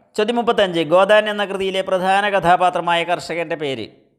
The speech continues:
ഉത്തരം ഹോരി. ഹോരി എന്നാണ് ഗോദാൻ എന്ന കൃതിയിലെ നായകനായ കർഷകൻ്റെ പേര്. ചോദ്യം മുപ്പത്തിയാറ്,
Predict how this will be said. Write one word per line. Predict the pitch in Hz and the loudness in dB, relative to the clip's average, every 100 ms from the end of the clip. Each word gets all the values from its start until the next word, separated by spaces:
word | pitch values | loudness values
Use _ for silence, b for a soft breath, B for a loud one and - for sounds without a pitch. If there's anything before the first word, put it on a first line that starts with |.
| _ _ _ _ _ _ _ _ _ _ _ _ _ _ _ _ _ _ _ _ _ _ _ _ _ _ _ _ | _ _ _ _ _ _ _ _ _ _ _ _ _ _ _ _ _ _ _ _ _ _ _ _ _ _ _ _
ഉത്തരം | 127 151 151 151 156 - _ - | 0 2 4 2 -2 -16 _ 0
ഹോരി. | 196 196 175 131 95 - _ - | 2 4 2 -2 -6 -20 _ -2
ഹോരി | 196 220 214 170 | 2 2 2 0
എന്നാണ് | 160 147 170 277 - 151 | 0 0 -2 -6 -10 0
ഗോദാൻ | 165 170 175 165 | 2 4 4 2
എന്ന | 160 156 | -2 -4
കൃതിയിലെ | 156 156 151 151 | -4 -4 -4 -2
നായകനായ | 151 151 151 151 147 143 | 0 0 0 0 0 0
കർഷകൻ്റെ | 139 - 135 135 131 | -2 -4 -6 -4 -4
പേര്. | 120 85 - _ _ _ _ _ _ _ _ _ _ _ _ _ _ _ _ _ _ _ _ _ _ | -4 -8 -16 _ _ _ _ _ _ _ _ _ _ _ _ _ _ _ _ _ _ _ _ _ _
ചോദ്യം | 196 208 240 | 0 2 2
മുപ്പത്തിയാറ്, | 247 233 160 139 123 | 2 2 4 4 2